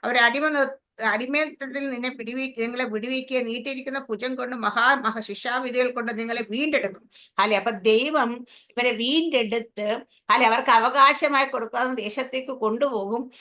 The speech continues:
അല്ലെ, ഞാൻ, ഹല്ലേലൂയ, അവരെ വിടുവിക്കുക, അവരുടെ കണ്ണുനീര് കണ്ട് ഞാൻ വന്നതാണ്, അവരുടെ ക-, വ്യസനം കണ്ട് വന്ന്, ഇതെല്ലാം പറയുമ്പോഴും മോശ ഇതെല്ലാം പറഞ്ഞിട്ട്, ആമേൻ, എന്നിട്ട് പറയുന്നേ, ആ,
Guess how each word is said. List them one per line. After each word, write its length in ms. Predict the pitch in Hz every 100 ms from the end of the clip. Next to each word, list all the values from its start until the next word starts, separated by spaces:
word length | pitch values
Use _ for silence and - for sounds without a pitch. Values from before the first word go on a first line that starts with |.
| _
അല്ലെ, 180 | 214 240
ഞാൻ, 340 | 240 220 240 277
ഹല്ലേലൂയ, 420 | 262 226 240 226
അവരെ 180 | 202 226
വിടുവിക്കുക, 520 | 214 226 262 262 247
അവരുടെ 180 | 208 240
കണ്ണുനീര് 580 | 220 208 240 254 254 247
കണ്ട് 220 | 208 233
ഞാൻ 220 | 262 233
വന്നതാണ്, 580 | 208 196 247 247 202 202
അവരുടെ 280 | 196 196 240
ക-, 200 | 240 185
വ്യസനം 440 | 190 196 262 277
കണ്ട് 220 | 254 220 226
വന്ന്, 240 | 208 226
ഇതെല്ലാം 600 | 226 220 233 262 262 -
പറയുമ്പോഴും 640 | 214 208 254 233 190 208 220 - -
മോശ 280 | 202 254 294
ഇതെല്ലാം 600 | 285 254 240 254 285 269
പറഞ്ഞിട്ട്, 640 | 220 220 254 - 202 233 262 - _
ആമേൻ, 160 | 226 240
എന്നിട്ട് 220 | 240 254
പറയുന്നേ, 480 | 254 247 269 285 320 - _ _
ആ, 640 | 190 208 208 214 214 214